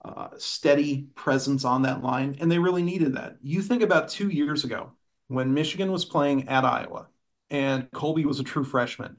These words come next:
and by the end of that game, Michigan was picking on him, teeing off, and he's giving up, like, sacks on consecutive plays, and that was the sort of performance that could really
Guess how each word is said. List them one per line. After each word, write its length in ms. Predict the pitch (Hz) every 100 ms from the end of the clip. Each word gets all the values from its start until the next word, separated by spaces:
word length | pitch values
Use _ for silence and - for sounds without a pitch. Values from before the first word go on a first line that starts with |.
| -
and 140 | 131
by 140 | 131
the 120 | 127 143
end 100 | 170
of 80 | 139
that 180 | 131 135
game, 360 | 117 104 - - _ _ -
Michigan 520 | 135 156 151 165 139
was 100 | 135
picking 380 | - 139 131 113
on 160 | -
him, 160 | - - _ _ _ _ -
teeing 400 | - 190 160 135
off, 360 | - - - _
and 160 | 135 127
he's 300 | 139 190 -
giving 260 | 165 147
up, 200 | 143 127
like, 200 | 127 120
sacks 520 | - - 147 143 143 143
on 140 | 131
consecutive 680 | 127 117 131 123 131 123 -
plays, 480 | 117 117 - - - _ _ _ _
and 380 | 160 151 147 135 135
that 320 | 160 190 214
was 400 | 160 156 156 151 139
the 100 | 139
sort 240 | - 151
of 100 | 143
performance 540 | 143 139 139 131 127
that 180 | 131 113
could 160 | - -
really 680 | 131 143 160 156 143 139 131